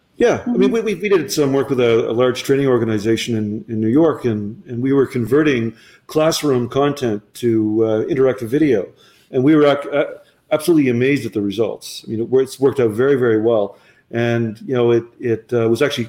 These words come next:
Speaker 1: massively cost effective from, from a production perspective. Uh, but the learners loved it. You know, the, the learning experience was excellent. Uh, the results they were attaining, you know, were incredible.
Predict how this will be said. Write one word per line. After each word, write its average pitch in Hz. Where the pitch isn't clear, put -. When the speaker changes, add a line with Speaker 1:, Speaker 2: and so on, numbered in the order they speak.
Speaker 1:
massively 139
cost 135
effective 107
from, 107
from 110
a 104
production 131
perspective. 110
Uh, 110
but -
the 131
learners 131
loved 117
it. 92
You 113
know, 107
the, 110
the 123
learning 135
experience 127
was 107
excellent. 117
Uh, 104
the 117
results 143
they 143
were 127
attaining, 123
you 123
know, 113
were 110
incredible. 120